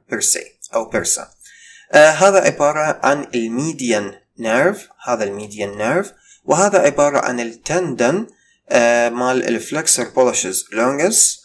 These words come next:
أيضًا محاط ب، آه، بيرسا أو، آه، يعني فلكسر شيث أو سينوفيال شيث،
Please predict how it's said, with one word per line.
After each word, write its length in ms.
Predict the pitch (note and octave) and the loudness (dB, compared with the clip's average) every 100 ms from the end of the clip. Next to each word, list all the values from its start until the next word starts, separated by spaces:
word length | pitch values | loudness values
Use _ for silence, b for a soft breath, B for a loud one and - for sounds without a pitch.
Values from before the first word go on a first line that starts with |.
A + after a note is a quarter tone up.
| - | -2
أيضًا 240 | C#3 B2 | 0 0
محاط 680 | A2 A2 G2+ - B2 A#2 - - | -2 -6 -10 -4 -4 -4 -8 -10
ب، 40 | A#2+ A2 A2+ _ | -6 -8 -10 _
آه، 180 | G#2 G#2 | -4 -4
بيرسا 640 | G2+ C3+ - D#3 F#3 - A2+ | -4 -2 -2 0 -2 -2 -2
أو، 360 | B2 C#3+ - G2+ | 0 -2 -4 2
آه، 460 | G#2+ G#2+ G2+ - - | 4 4 0 -4 -10
يعني 540 | - - D#2 G#2 A2+ - - - _ _ - | -10 -8 -8 -8 -10 -12 -20 -20 _ _ -4
فلكسر 340 | C3 B2 A2+ | -2 0 -2
شيث 360 | G#2+ - A#2+ A#2+ | -2 -4 -6 -8
أو 300 | - A#2+ - G2 - | -4 -4 -4 -8 -6
سينوفيال 520 | - A#2 B2+ A#2+ G#2+ | -4 0 0 0 -2
شيث، 340 | F#3+ - E3+ | -4 -4 -4